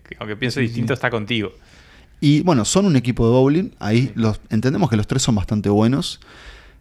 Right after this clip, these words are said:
Speaker 3: pero tienen
Speaker 2: Sí.
Speaker 3: dif-, diferentes, eh, encares en cómo comportarse, sobre todo dentro ahí de, del lugar de bowlings.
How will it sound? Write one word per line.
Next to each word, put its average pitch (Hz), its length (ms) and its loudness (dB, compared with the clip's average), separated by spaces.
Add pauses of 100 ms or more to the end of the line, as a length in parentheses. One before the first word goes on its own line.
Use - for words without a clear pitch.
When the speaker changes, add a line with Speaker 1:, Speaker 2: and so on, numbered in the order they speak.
(200)
Speaker 3:
pero 143 160 4
tienen 156 320 6
Speaker 2:
Sí. 131 60 6
Speaker 3:
dif-, 131 260 -6
diferentes, 135 920 4
eh, 104 260 0
encares 107 540 -2
en 98 100 -2
cómo 101 640 0 (200)
comportarse, 113 800 2
sobre 98 220 -2
todo 120 280 4
dentro 104 600 2
ahí 95 380 -2
de, 85 460 -4 (260)
del 92 160 -2
lugar 95 380 -2
de 95 180 -4
bowlings. 95 600 0